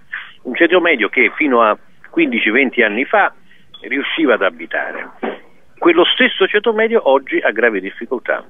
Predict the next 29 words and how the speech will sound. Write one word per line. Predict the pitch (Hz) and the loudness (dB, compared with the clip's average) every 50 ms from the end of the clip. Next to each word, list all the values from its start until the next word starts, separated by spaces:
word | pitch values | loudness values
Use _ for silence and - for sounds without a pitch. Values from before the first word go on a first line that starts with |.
| - - - | -20 -20 -20
a | - - - | -20 -18 -10
collocarsi | - - 113 107 95 - 76 76 - - 92 | -6 -4 -2 -2 -2 -2 -2 -4 -4 -8 -10
sul | 90 87 80 | -12 -12 -8
mercato, | 85 85 - - - - - - - - - - - - - - - - - - | -8 -8 -6 -4 -4 -6 -6 -8 -12 -16 -16 -20 -20 -20 -18 -18 -20 -16 -10 -8
eh, | - 82 76 76 - - - - 80 - | -6 -6 -6 -6 -10 -12 -14 -16 -12 -8
soprattutto | - - - - 95 98 - - - - 90 | -4 -4 0 2 2 0 0 -2 -4 -4 -2
degli | 82 80 78 | -2 -2 -2
affitti, | 76 - - - - - - - - - - - - - - - - | -6 -6 -6 -8 -10 -10 -12 -12 -14 -14 -14 -16 -20 -20 -20 -18 -8
poi | - 92 82 | -6 -6 -4
gli | 87 85 | -2 -4
acquisti | - - 98 92 - - | -4 -2 -4 -4 -4 -4
non | 87 87 | -2 -2
ne | 85 82 | -2 -2
parliamo. | 82 - - - - - - - - - - - - - | -2 -4 -6 -8 -10 -10 -12 -16 -16 -16 -14 -14 -10 -6
Ecco, | - - - - | -6 -6 -6 -2
quindi, | - 220 196 156 156 170 - | -2 0 2 2 2 0 0
eh, | - - - - - - 135 123 139 131 120 117 101 - - - - | -2 -8 -16 -18 -20 -18 -16 -8 -4 -2 0 0 -2 -2 -6 -6 -2
si | - 180 | 0 2
va | 170 139 | 2 2
a | 101 | 2
collocare | - 147 156 165 160 156 127 | 0 0 0 2 2 2 2
in | 135 156 | 2 0
una | 165 160 | -2 0
fascia | - 180 180 196 - - - 180 165 | 2 2 0 0 0 -2 -2 -2 0
che | - 135 | 0 0
ha | 127 | 0
dei | 113 123 131 | 2 2 2
numeri | 143 165 165 147 117 113 120 | 2 2 2 2 2 2 0
impressionanti, | 123 113 120 131 - - - 143 151 165 127 92 - - - - | 0 0 0 0 0 2 2 4 4 4 2 0 -4 -8 -14 -20